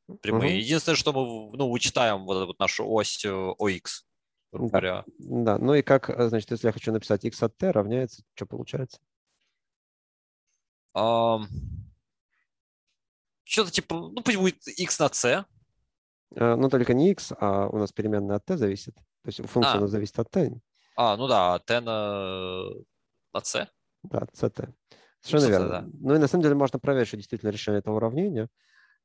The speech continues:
Speaker 2: Да, смотрите, x точка равняется c, и оно действительно равняется c t, делённое на t. А, значит, ну, опять же, по с-, по соглашению, по нашему, поскольку область определения должна быть связанной, соответственно, у нас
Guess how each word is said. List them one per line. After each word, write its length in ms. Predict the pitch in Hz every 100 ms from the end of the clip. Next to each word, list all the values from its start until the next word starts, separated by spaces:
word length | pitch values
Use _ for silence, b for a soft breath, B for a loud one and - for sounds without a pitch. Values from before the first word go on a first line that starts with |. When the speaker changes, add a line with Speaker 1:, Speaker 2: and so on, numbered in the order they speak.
| _
Speaker 2:
Да, 140 | 120 -
смотрите, 440 | - 95 92 101
x 140 | -
точка 400 | - 131 - 101
равняется 580 | 98 95 95 95 92 - -
c, 320 | - 147 170 _ _ _ _ _ _ -
и 60 |
оно 140 | 107 104
действительно 420 | 92 117 - 101
равняется 500 | 98 98 95 - 98
c 160 | - 101
t, 160 | 98
делённое 400 | 90 95 92 98
на 160 | 101 104
t. 160 | - - _ _ _ _ _ _ _ _ _ _ _ _ _ _ _ _ _ _ _ _ _ _ _ _ -
А, 360 | 110 113 - - _ -
значит, 340 | 117 110 -
ну, 80 | 143
опять 200 | 127 156
же, 80 | 131
по 120 | 131
с-, 180 | - -
по 80 | -
соглашению, 640 | 123 131 131 - 214 165
по 120 | 120 120
нашему, 320 | 117 - 104
поскольку 360 | 110 117 107
область 240 | 117 113 -
определения 520 | 107 113 120 107 104
должна 340 | 101 98 101
быть 280 | 98 101 - -
связанной, 600 | - 151 190 135 104 - b b b b
соответственно, 400 | - 107 101 110
у 60 | 117
нас 260 | 120 -